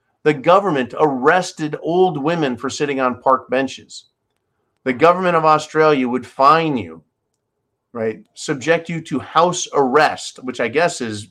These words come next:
even worse than being confined to your house without handcuffs. Or they would send you away to covid camp. That's right, <laughs> folks, covid camp.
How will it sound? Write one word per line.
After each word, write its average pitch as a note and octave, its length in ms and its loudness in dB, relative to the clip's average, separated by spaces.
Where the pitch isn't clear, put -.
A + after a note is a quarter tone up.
even A#2+ 340 -6
worse C#3+ 320 0
than A#2 140 -6
being A#2 340 -4
confined C#3+ 520 0
to B2+ 60 -4
your A#2 180 -2
house C3+ 460 0
without D#3 340 4
handcuffs. G#2 680 -8
Or C3+ 120 2
they D3+ 140 4
would C#3 140 -2
send D#3+ 280 -2
you D#3+ 140 0
away C#3+ 320 2
to C#3+ 140 -10
covid G3 460 4
camp. D3 380 -8
That's B2+ 240 -6
right, C3 220 -4
<laughs> - 120 -16
folks, - 260 -4
covid F#3 540 -2
camp. G#2+ 560 -16